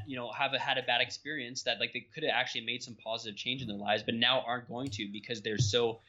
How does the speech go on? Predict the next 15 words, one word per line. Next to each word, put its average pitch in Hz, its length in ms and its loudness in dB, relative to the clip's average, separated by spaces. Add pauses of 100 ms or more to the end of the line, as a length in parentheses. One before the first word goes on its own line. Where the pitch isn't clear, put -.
(200)
upset 113 500 4 (120)
at 110 200 -2
what, 113 360 0 (300)
you 117 100 -4
know, 101 180 -4 (100)
they 117 120 2
were 113 140 0
given, 113 520 0 (200)
right? 110 300 4 (520)
And 123 120 4
I, 139 80 6
and 131 180 4
I 131 80 4
think, 165 240 0
like, 120 260 0